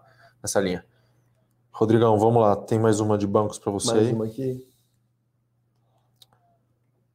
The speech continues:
Speaker 1: Bem, eh, o Daniel David tinha perguntado aqui se o lucro do Bradesco era função de reversão de P D D.
Speaker 2: Não, não é função de reversão de P D D. A, a expectativa aqui é que a inadimplência pode sim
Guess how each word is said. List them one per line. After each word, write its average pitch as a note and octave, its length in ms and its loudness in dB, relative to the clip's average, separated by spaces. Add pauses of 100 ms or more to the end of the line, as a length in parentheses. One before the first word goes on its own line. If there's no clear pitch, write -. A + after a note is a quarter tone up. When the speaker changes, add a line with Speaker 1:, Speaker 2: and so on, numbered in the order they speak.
(260)
Speaker 1:
Bem, B2 220 4
eh, B2 300 2
o B2+ 240 2
Daniel B2+ 260 2
David B2+ 280 2
tinha C#3+ 80 -2
perguntado B2+ 300 4
aqui B2+ 120 -2
se B2 200 0
o A2+ 260 4
lucro A#2+ 340 0
do A2+ 80 0
Bradesco A2+ 520 0
era A#2+ 80 2
função A#2 500 -4
de A2 80 -6
reversão A#2 400 -2
de A2 80 -10
P A#2+ 140 -6
D A#2 100 -2
D. G2+ 340 -8 (380)
Speaker 2:
Não, A2+ 380 2
não B2+ 180 4
é C3+ 80 4
função C3 240 -6
de A2+ 60 -4
reversão A#2 320 0
de A2+ 80 -6
P A#2+ 100 -2
D A2 140 -2
D. B2 480 0
A, B2 300 2
a C3 40 0
expectativa C#3+ 800 -2
aqui C3 420 0
é B2 80 4
que - 140 -8
a B2+ 40 0
inadimplência B2+ 720 0
pode B2+ 500 2
sim B2+ 540 -4